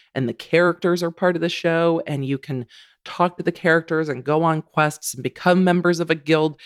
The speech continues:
It feels like live action role play, which is what larping stands for. If you don't watch, you know, all of the, the nerdy ass shit that I enjoy that involves larping, but larping is live action role play. Things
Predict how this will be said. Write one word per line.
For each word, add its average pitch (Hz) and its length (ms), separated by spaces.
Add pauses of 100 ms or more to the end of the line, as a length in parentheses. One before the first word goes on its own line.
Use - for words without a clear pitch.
(200)
It - 180
feels 202 600 (160)
like 160 480 (200)
live 147 460
action 190 360
role 151 160
play, 147 240
which 127 240
is 139 120
what 165 160
larping 175 520
stands 151 420
for. 147 340
If 143 160
you 135 80
don't 127 300
watch, 143 320 (640)
you 147 120
know, 123 400
all 123 300
of 131 140
the, 131 240
the 131 440 (360)
nerdy 143 760
ass 127 440
shit - 560
that 127 140
I 120 140
enjoy 120 520
that - 160
involves 107 420
larping, 175 560 (320)
but - 140
larping 147 320
is 120 120
live 120 200
action 117 340
role 147 160
play. 160 300
Things 254 460